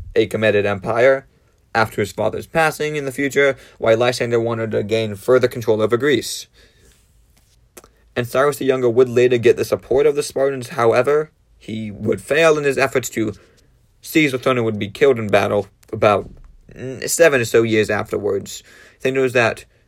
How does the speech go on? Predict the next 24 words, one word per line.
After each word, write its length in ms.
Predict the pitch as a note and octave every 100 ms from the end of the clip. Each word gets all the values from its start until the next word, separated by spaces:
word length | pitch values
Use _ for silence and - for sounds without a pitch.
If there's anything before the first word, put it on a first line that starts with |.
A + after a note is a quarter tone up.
| -
Alcibiades, 720 | B2+ A#2+ D3 D3 C3+ D3 F3
while 180 | E3 A#2+
a 40 | G#2+
great 240 | A#2+ A#2+
general, 280 | A#2+ C3 A#2+
was 220 | A#2 A2+
eventually 540 | A2 A2+ A2+ B2 A#2+
forced 320 | A#2+ - A2 G2+
out 80 |
of 60 | A#2
the 60 | A#2
position 340 | G#2 G#2 -
of 100 | B2+
generals 380 | C#3 D3+ E3 -
after 340 | - A#2+ -
a 100 | A2+
faction 520 | G2 - B2 B2 - A2+
which 160 | G#2+
was 100 | -
hostile 580 | - A2+ - - A#2 G#2
to 100 | G#2+
him 340 | A#2 C#3 D3 D3 _ _ _ _ _ _ _ _ _ -
managed 420 | A2+ A2+ A2+ -
to 400 | A2+ G#2 G2+